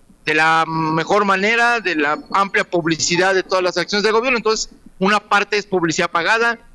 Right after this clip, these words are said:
no está dirigida porque el nuevo gobierno redujo a la mitad, eh, al cincuenta por ciento la publicidad a todos los medios y estableció criterios claros y transparentes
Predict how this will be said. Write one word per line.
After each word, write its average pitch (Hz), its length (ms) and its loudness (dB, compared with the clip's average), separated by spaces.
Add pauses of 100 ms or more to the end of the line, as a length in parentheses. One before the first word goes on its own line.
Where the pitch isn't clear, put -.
(120)
no 180 120 0
está 214 280 -2
dirigida 208 580 0 (300)
porque 147 800 2 (320)
el 156 220 0
nuevo 196 200 2
gobierno 185 840 2 (100)
redujo 190 380 2
a - 20 4
la 170 100 2
mitad, 180 340 -2 (300)
eh, 147 320 0
al 147 140 -2
cincuenta 160 300 0
por 165 140 -4
ciento 185 280 -2
la 151 120 0
publicidad 151 680 -2
a 170 60 -2
todos 170 180 -2
los 165 140 0
medios 202 480 0 (320)
y 160 80 -2
estableció 190 400 0
criterios 214 420 0
claros 208 240 0
y 202 60 -2
transparentes 196 840 -2